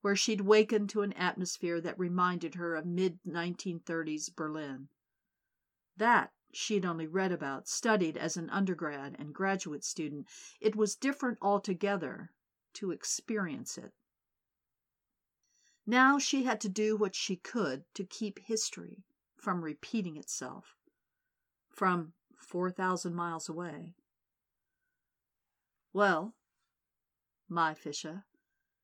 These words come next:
you've always worked best with a challenge,"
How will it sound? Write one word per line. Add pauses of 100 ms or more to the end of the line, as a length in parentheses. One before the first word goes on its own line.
(100)
you've
always
worked
best (200)
with
a
challenge,"